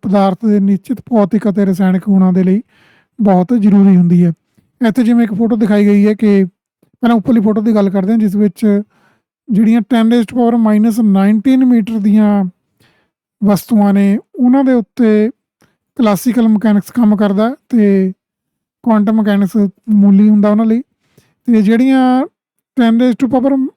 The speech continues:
ਸੌਰੀ, ten raised to power minus nine ਮੀਟਰ ਤੇ ten raised to power minus nine ਮੀਟਰ ਤੋਂ ਥੱਲੇ ਦੀਆਂ ਸੂਖਮ ਵਸਤੂਆਂ ਨੇ ਜਿਹੜੀਆਂ ਜਾਂ ਛੋਟੇ ਕਣ ਨੇ ਜਿਹੜੇ,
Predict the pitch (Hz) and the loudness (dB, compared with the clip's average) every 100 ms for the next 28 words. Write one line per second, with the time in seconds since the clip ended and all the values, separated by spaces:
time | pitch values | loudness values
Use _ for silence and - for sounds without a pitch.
0 | _ _ _ _ _ - 220 214 202 226 | _ _ _ _ _ -4 0 0 0 0
1 | 240 - 269 254 226 233 269 226 233 208 | 0 -2 -2 0 2 2 2 0 0 2
2 | 202 185 180 165 _ _ _ _ - 269 | 2 0 -4 -6 _ _ _ _ -6 -2
3 | 202 240 262 220 269 262 240 226 247 254 | 0 0 0 0 -2 0 2 2 0 -2
4 | 262 226 220 247 247 254 226 269 _ - | -2 0 2 2 0 0 -2 -2 _ -2
5 | 208 214 247 240 240 233 202 226 196 214 | 0 2 2 2 2 0 0 -2 0 0
6 | 208 - 220 196 190 190 202 208 196 180 | 0 -2 -2 0 0 0 0 0 0 -2
7 | 226 220 226 196 185 185 185 226 | 0 0 0 0 0 0 0 -2